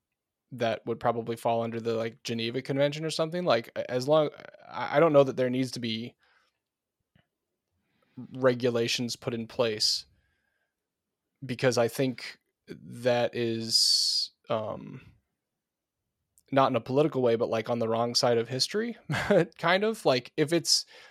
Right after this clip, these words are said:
if, if A I is the, is the next step in, um, production, I think that it's the government's, r-, rather than, rather than hindering A I,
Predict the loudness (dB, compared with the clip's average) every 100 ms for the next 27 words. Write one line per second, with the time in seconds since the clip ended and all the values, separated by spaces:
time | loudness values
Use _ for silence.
0 | -20 _ 0 0 0 -10 -8 0 0 0
1 | 2 6 8 8 6 2 0 -2 -2 -4
2 | -8 -4 -4 -4 -4 0 0 0 -2 -2
3 | -2 0 0 -2 -6 -2 -2 -2 -6 -10
4 | _ _ _ _ _ _ _ -6 -2 0
5 | -2 -4 -8 -10 -20 _ _ -6 -4 0
6 | 0 0 -6 -6 -12 -18 -6 -4 0 -2
7 | 0 0 -2 -6 -4 -4 -4 -4 -4 -4
8 | -8 -12 _ -14 2 4 4 2 0 -2
9 | -6 _ _ -4 2 10 12 12 8 6
10 | 8 8 6 0 0 -2 0 2 2 0
11 | -2 0 2 0 -2